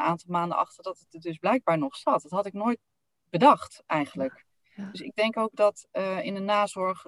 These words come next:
Speaker 1: direct daarna is belangrijk. Maar ik denk dat we er ook op moeten gaan insteken. Dat bijvoorbeeld na een half jaar na het doormaken van een heftig incident nog eens gevraagd wordt aan een medewerker: "Hoe gaat het nu met je?" En dan niet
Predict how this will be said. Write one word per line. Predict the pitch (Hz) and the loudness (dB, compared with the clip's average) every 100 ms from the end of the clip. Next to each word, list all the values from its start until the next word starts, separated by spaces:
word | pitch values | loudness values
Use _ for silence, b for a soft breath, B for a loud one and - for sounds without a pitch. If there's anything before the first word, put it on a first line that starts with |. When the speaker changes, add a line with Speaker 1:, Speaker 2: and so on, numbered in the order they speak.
| - | -8
Speaker 1:
direct | 180 175 294 - | -2 0 -2 -2
daarna | 190 170 151 151 - | -2 2 2 2 -2
is | 160 - - _ | -8 -8 -12 _
belangrijk. | - 170 156 156 165 269 - | -2 0 0 0 0 -2 -6
Maar | 202 185 185 | -6 -4 -4
ik | - - - | -8 -18 -10
denk | 190 190 | -10 -8
dat | 180 - | -12 -14
we | 175 | -6
er | 180 | -4
ook | 185 | -4
op | _ | _
moeten | 180 175 | -16 -10
gaan | 190 269 | -8 -6
insteken. | 185 175 - 180 - 220 311 - B B B | -4 -6 -2 -2 -2 0 0 -2 B B B
Dat | 185 | -10
bijvoorbeeld | - 202 185 185 | -6 -4 -2 -2
na | 180 | 0
een | 175 | 0
half | 175 180 185 | 0 0 0
jaar | 180 175 180 - | 2 2 0 -6
na | 170 175 | -8 -6
het | 170 | -4
doormaken | 180 180 170 170 | -2 0 0 -2
van | 175 | -4
een | 170 | -4
heftig | 175 175 175 | -4 -6 -8
incident | 180 - 208 233 | -10 -6 0 0
nog | 214 | 0
eens | 196 - | -8 -16
gevraagd | 170 170 170 - | -6 -2 -2 -4
wordt | 170 175 | -12 -6
aan | 170 | -2
een | |
medewerker: | 170 175 170 170 170 175 | 2 2 0 -2 -2 -6
"Hoe | 175 | -2
gaat | 175 165 | 0 0
het | - | -2
nu | 190 277 | 4 4
met | 233 151 - | 4 -2 -6
je?" | 143 | -4
En | 151 | -2
dan | 165 180 | -2 -2
niet | 190 - | -4 -8